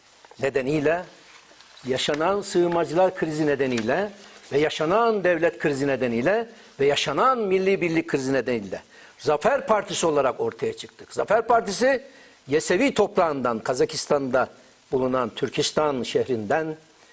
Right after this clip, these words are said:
Hoca Ahmet Yesevi'nin ruhunu, toprağını, mesajını, hikmetlerini Hacı Bek-, Hacı Bektaş Veli Hazretlerinin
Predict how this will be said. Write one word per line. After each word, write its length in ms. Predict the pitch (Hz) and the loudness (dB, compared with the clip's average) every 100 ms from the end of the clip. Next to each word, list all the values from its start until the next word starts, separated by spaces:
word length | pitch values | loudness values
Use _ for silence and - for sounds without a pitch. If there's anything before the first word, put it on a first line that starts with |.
| - | -10
Hoca 260 | - 131 160 | -4 2 2
Ahmet 340 | 165 143 135 | 2 0 -2
Yesevi'nin 880 | 131 123 143 131 123 113 165 156 120 - - - _ _ _ _ _ _ _ _ _ _ _ 127 | -2 0 2 2 0 0 0 0 -4 -10 -20 -20 _ _ _ _ _ _ _ _ _ _ _ -2
ruhunu, 640 | 139 131 127 135 123 117 - - - | 0 0 0 2 2 0 -6 -20 -10
toprağını, 920 | - 117 143 131 127 127 127 127 113 - - _ | -6 -4 0 2 2 0 0 2 0 -4 -20 _
mesajını, 720 | 113 117 135 113 131 135 127 110 - - | -6 -2 0 0 0 2 0 -2 -8 -8
hikmetlerini 920 | 131 139 135 - 135 127 143 147 113 - - - | -6 -2 -2 0 -2 0 2 2 0 -8 -20 -14
Hacı 280 | - 123 131 | -6 -4 0
Bek-, 400 | 143 - - - | 0 -2 -20 -12
Hacı 280 | - 107 123 | -8 -4 0
Bektaş 480 | 135 - 147 147 135 | -2 0 0 0 0
Veli 200 | 127 160 | 2 2
Hazretlerinin 840 | 143 123 135 - 120 123 135 113 | 2 0 -2 0 0 2 -2 -2